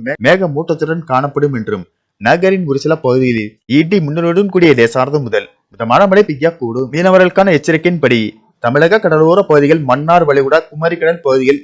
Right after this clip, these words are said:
தென்கிழக்கு வங்கக்கடல் மற்றும் அதனை ஒட்டிய அந்தமான் கடல் பகுதிகளில் சூறாவளி காற்று மணிக்கு முப்பத்தைந்து முதல் நாற்பத்தைந்து கிலோமீட்டர் வேகத்திலும்,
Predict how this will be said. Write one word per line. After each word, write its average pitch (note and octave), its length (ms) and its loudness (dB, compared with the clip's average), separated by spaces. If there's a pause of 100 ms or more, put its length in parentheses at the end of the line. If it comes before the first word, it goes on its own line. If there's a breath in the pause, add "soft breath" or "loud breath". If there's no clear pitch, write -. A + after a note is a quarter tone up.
தென்கிழக்கு F3 520 0
வங்கக்கடல் D3+ 460 -2
மற்றும் C3 240 -8 (140)
அதனை D#3 300 -4
ஒட்டிய E3 240 -2
அந்தமான் D3+ 460 -2
கடல் D3 260 -2
பகுதிகளில் C3 440 -2 (320)
சூறாவளி F3 460 2
காற்று E3 360 0
மணிக்கு C3+ 340 -2 (180)
முப்பத்தைந்து F#3+ 680 0
முதல் D#3 240 2
நாற்பத்தைந்து D3 480 0
கிலோமீட்டர் D3 360 2
வேகத்திலும், A#2+ 400 -2